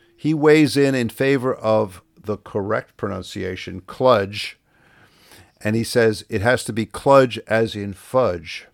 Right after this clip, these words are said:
Tony, Tony Fishpool, G four W I F, then notes that when he goes out and changes the oil in his car, you see, he often finds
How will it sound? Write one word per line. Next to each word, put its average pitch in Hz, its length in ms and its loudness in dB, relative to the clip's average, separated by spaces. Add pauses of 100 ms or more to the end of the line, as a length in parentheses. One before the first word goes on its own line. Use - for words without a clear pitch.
(880)
Tony, 180 520 4
Tony 202 420 0
Fishpool, 101 840 -2 (300)
G 165 220 -4
four 170 280 -2
W 151 360 2
I 135 180 6
F, 156 260 0
then 175 320 2
notes 117 560 2 (500)
that 127 160 -6
when 147 160 -4
he 196 100 0
goes 208 320 2
out 175 380 2
and 123 180 -8
changes 160 640 -6
the 131 180 -6
oil 139 420 -2
in 110 200 -4
his 104 320 -4
car, 104 880 -6 (480)
you 92 120 -12
see, 85 560 -12 (500)
he 123 220 -8
often 156 480 -2
finds 117 720 -4